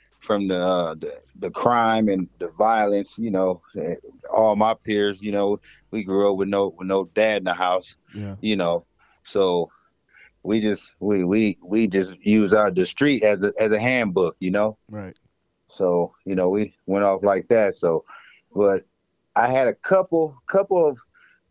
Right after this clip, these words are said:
Speaker 1: older cats used to tell me, like, "Man, you don't need to, you know, do that. You don't need to hang out with us, man. You gotta give, man.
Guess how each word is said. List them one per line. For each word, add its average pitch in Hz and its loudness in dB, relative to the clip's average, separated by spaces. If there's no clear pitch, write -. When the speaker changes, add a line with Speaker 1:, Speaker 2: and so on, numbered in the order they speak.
Speaker 1:
older 143 0
cats 127 -2
used 120 -14
to 139 0
tell 127 2
me, 120 -6
like, 98 0
"Man, 113 -4
you 120 -6
don't 117 -2
need 107 -4
to, 95 -2
you 113 2
know, 95 2
do 113 2
that. 101 4
You 107 2
don't 107 2
need 110 2
to 104 0
hang 107 0
out 110 2
with 104 2
us, 104 2
man. 101 -4
You 101 -14
gotta 98 0
give, 104 0
man. 101 -2